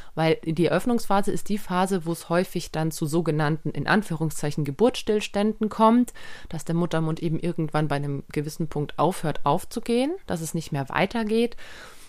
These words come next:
Aber meistens liegt es daran, dass man irgendwie selber eine Blockade hat, dass man sich eben nicht gut genug fühlt oder nicht sicher genug, um wirklich in dieser Umgebung ein Kind zu bekommen. Und das ist dann meistens so ein Grund, dass dann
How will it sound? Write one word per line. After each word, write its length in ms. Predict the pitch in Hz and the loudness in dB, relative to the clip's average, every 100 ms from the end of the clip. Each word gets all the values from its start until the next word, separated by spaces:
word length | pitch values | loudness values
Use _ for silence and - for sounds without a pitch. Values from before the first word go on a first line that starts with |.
| - - - | -16 -2 0
Aber 160 | 170 175 | 0 2
meistens 460 | 175 226 - 233 | 2 2 0 0
liegt 200 | 208 202 | 0 -2
es 120 | 196 | -4
daran, 340 | - 175 180 175 | -2 -2 0 0
dass 220 | 175 - | -2 -2
man 160 | 165 165 | -4 -2
irgendwie 580 | 175 175 151 165 160 - | -2 -2 -2 -2 -2 -2
selber 320 | 160 202 247 | 2 4 4
eine 140 | 175 | 2
Blockade 600 | 135 127 - 139 127 - 131 | 0 -6 -6 -6 -8 -8 -8
hat, 220 | - - | -10 -8
dass 200 | 160 - | -8 -4
man 120 | 160 | -6
sich 140 | 151 151 | -4 -4
eben 180 | 160 | -2
nicht 220 | 156 151 - | -4 -4 -2
gut 240 | 226 - | -2 2
genug 340 | 165 156 143 | 2 2 -2
fühlt 420 | - 160 151 147 156 | 2 4 4 2 -2
oder 320 | 147 143 139 | 0 -2 0
nicht 240 | 156 151 - | -2 -2 -2
sicher 320 | 277 269 214 | 2 4 4
genug, 480 | 151 139 147 - - | 2 2 0 0 2
um 240 | 180 165 | 4 4
wirklich 400 | 180 - 156 - | 2 2 -4 -2
in 140 | 160 | 0
dieser 260 | 160 156 143 | 0 0 0
Umgebung 440 | 143 127 165 139 | -2 0 -2 -2
ein 40 | 135 | 0
Kind 240 | 220 208 | 2 2
zu 120 | - | 2
bekommen. 600 | 139 - - 127 127 123 - - - - - - - | 0 -4 -4 -2 -2 -4 -8 -18 -20 -20 -16 -14 -4
Und 120 | 165 | 0
das 160 | 151 175 | 2 0
ist 140 | 165 | 2
dann 180 | 156 151 | 2 4
meistens 480 | 147 151 180 190 - | 4 2 2 0 0
so 100 | 160 | 0
ein 80 | 147 | 0
Grund, 260 | - 226 | 2 4
dass 200 | 202 165 | 4 0
dann 280 | - 160 151 | 0 2 0